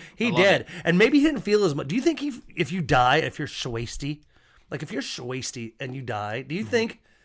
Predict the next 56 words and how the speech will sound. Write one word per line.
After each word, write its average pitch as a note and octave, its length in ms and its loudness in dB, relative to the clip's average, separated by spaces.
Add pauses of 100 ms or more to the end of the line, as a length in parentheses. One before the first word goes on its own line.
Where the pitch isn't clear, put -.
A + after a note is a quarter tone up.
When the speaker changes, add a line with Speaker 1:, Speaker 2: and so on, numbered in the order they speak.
(260)
Speaker 1:
it's D#3+ 160 -6
like D#3+ 180 -2
if A#2+ 100 -10
you're C3 80 -6
dying B2 480 -6
and B2 140 -8
not A2+ 160 -8
Schwasty? E3+ 560 -8 (1000)
Speaker 2:
Um, C3 500 -6
Speaker 1:
Like, F3 160 6
if C#3+ 100 0
you're F#3+ 120 4
Speaker 2:
as F#3+ 80 2
far F3 160 4
as F3 100 4
Speaker 1:
drunk. - 140 -8
Speaker 2:
feeling C#3+ 420 -6
the A2+ 60 -8
pain? C#3 640 -10 (260)
Speaker 1:
Or F#3 100 -2
just G#3+ 300 -2
Speaker 2:
Or - 40 -20 (240)
Speaker 1:
experience. C3 840 2 (600)
Like, F3 140 2
if D#3 100 4
you, A#3+ 280 2
like, E3+ 180 2
if D#3 100 -2
I G#3 100 6
Speaker 2:
Hmm. A#3+ 60 -4
Speaker 1:
came B3+ 200 -2
up, A3+ 120 0
if D3 120 -6
you B3 100 -2
were B3+ 80 0
drunk B2 380 -6 (220)
Speaker 2:
Yeah. A2 200 -12 (180)
Speaker 1:
and C#3+ 120 -2
I D#3 100 2
just D3+ 400 -6
Speaker 2:
Like, C#3+ 180 -2
really, F3+ 440 -8
really D#3 300 -6
drunk. B2+ 220 -6
Speaker 1:
Yeah, D#3+ 220 6
and C3 100 2
I D#3 80 4
just A#2+ 300 -4
gutted C3+ 320 2
you. G#2 80 -10
Speaker 2:
And B2+ 100 -10
you B2+ 60 -10
started C#3+ 440 -6
stabbing B2 420 -6
me. G2 240 -12
Speaker 1:
Yeah. C#3 220 2